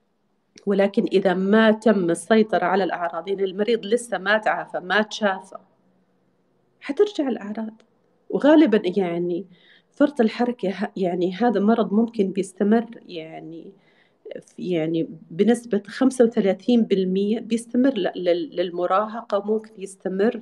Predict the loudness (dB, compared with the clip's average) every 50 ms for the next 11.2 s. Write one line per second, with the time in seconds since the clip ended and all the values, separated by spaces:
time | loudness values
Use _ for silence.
0 | -10 -10 -6 -2 -2 0 -2 -2 -6 -10 -14 -14 -12 -10 -6 -4 -4 -2 -2 -2
1 | -4 -4 -6 -6 -6 -6 -6 -10 -10 -10 -6 -2 0 0 0 0 -2 -6 -8 -14
2 | -14 -14 -8 -6 -6 -6 -6 -6 -2 -2 -2 -2 -4 -6 -8 -8 -8 -8 -10 -14
3 | -14 -10 -8 -8 -8 -8 -12 -4 -4 -4 -4 -4 -10 -8 -4 0 0 0 0 -2
4 | -4 -10 -12 -10 -6 -6 -6 -6 -4 -4 -4 -4 -2 -2 -4 -4 -6 -8 _ _
5 | _ _ _ _ _ _ _ _ _ _ -8 -6 -4 -4 -2 -2 0 0 0 0
6 | -2 -2 -4 -4 -6 -10 -16 _ _ _ _ _ _ _ _ _ _ _ _ _
7 | _ _ -4 0 2 2 2 4 2 2 2 2 0 0 0 2 2 4 4 4
8 | 2 2 2 0 0 0 -2 -2 0 0 2 2 2 0 -2 -2 0 0 0 0
9 | 0 0 0 0 -2 -2 0 2 2 2 2 0 -10 _ -18 -2 0 0 0 2
10 | 2 0 0 0 0 -2 -2 0 0 0 -2 0 -2 -4 -4 -2 -4 -2 0 0
11 | -2 -2 -4